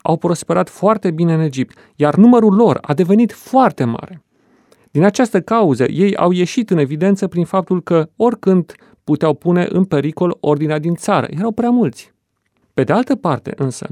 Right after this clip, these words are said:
în contextul proiectelor demarate de faraon, de dezvoltarea diferitelor ansambluri spectaculoase, a diferitelor orașe și drumuri, era nevoie de o forță de muncă docilă, numeroasă și care să nu facă parte din poporul țării,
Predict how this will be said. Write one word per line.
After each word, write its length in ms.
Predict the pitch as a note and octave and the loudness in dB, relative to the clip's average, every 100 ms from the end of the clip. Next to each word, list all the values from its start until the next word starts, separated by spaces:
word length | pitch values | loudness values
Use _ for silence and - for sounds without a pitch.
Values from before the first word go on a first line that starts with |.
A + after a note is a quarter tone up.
| - | -14
în 140 | - C#3+ | -6 -4
contextul 520 | - C#3+ A#3+ A3 G3 | -2 -2 -2 -4 -4
proiectelor 560 | D3+ D3 G3+ - A#2+ A#2+ | -2 -2 -2 -4 -4 -4
demarate 520 | B2 C#3+ E3+ F3+ A#2+ | -4 -4 -4 -4 -6
de 100 | A#2+ | -8
faraon, 560 | - C#3+ D#3+ G3+ E3 - _ _ | -6 -6 -2 -2 -4 -6 _ _
de 100 | C3+ | -4
dezvoltarea 640 | C3+ E3+ E3 F#3+ G3 G3+ C#3+ | -2 -2 -2 -2 0 -2 -2
diferitelor 680 | C#3+ - D#3+ G3+ E3 C3 | -4 -4 -4 -2 -2 -2
ansambluri 600 | C3+ D#3 - G#3+ F#3+ B2 | -2 -6 -6 -6 -6 -6
spectaculoase, 840 | B2+ - E3+ E3+ - F#3 G#3+ C3 C3+ | -8 -8 -8 -8 -6 -4 -4 -6 -12
a 40 | |
diferitelor 560 | B2+ B2 D#3 F3 F3+ F3+ | -14 -10 -8 -8 -6 -4
orașe 440 | F#3+ A3+ D#3+ - - - | -4 -4 -6 -10 -20 -20
și 160 | _ C#3+ | _ -10
drumuri, 400 | D#3 A3+ C#3 A#2+ _ _ - | -6 -4 -4 -8 _ _ -8
era 180 | C3 | -2
nevoie 400 | G#3+ G3 C#3+ G3+ | 0 0 -2 -4
de 100 | C#3 | -2
o 80 | C#3 | -4
forță 400 | D#3 - G3+ - | -6 -8 -8 -6
de 100 | C#3 | -6
muncă 300 | D#3 G3 E3+ | -2 -2 -2
docilă, 680 | C3+ A2+ D3+ - - A#2+ - F#3+ _ _ | -4 -2 -4 -6 -14 -10 -8 -10 _ _
numeroasă 800 | C3+ B2+ G#3 D#3+ A2 B2 - G3 _ _ _ | -4 -2 0 -2 -6 -10 -10 -10 _ _ _
și 160 | - | -10
care 220 | D3 E3+ | -4 -2
să 140 | E3 - | -2 0
nu 120 | A3+ | 0
facă 340 | B3+ B3+ - | 0 -4 -4
parte 340 | F#3+ E3+ F3 D#3+ | -4 -4 -6 -6
din 180 | D3 D3 | -6 -6
poporul 520 | C#3+ C#3 D3+ C#3+ C3+ | -6 -4 -4 -2 -4
țării, 480 | - D3+ C3 A#2 | -4 -2 -2 -4